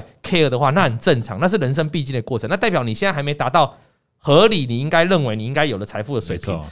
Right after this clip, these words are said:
Speaker 1: 那就代表你还有努力空间。那就是为什么你还要留在这边继续学股票，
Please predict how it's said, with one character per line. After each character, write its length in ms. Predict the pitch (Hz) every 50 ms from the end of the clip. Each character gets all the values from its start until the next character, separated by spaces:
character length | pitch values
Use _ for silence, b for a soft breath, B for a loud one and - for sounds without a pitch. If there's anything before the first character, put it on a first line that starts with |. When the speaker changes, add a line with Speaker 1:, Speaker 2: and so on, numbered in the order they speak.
| - -
Speaker 1:
那 120 | - 196
就 160 | 190 190 208 190
代 140 | - 208
表 180 | 156 139 113 107
你 100 | 110 110
还 120 | 98 107
有 80 | 139 139
努 160 | 123 104 98
力 100 | 131 139
空 180 | - - 123 117
间。 80 | 131
那 60 | 156 202
就 100 | 190 208
是 80 | 196 220
为 120 | 247 247
什 140 | - - 123
么 40 | 113
你 80 | 113 107
还 100 | 98 107
要 80 | 120 156
留 140 | 156 131
在 80 | 143 151
这 100 | 147 165
边 160 | 147 147 143
继 100 | 143 156 151
续 120 | 151 147
学 240 | 120 - - 104 98
股 120 | 98 - 95
票， 260 | - - 120 95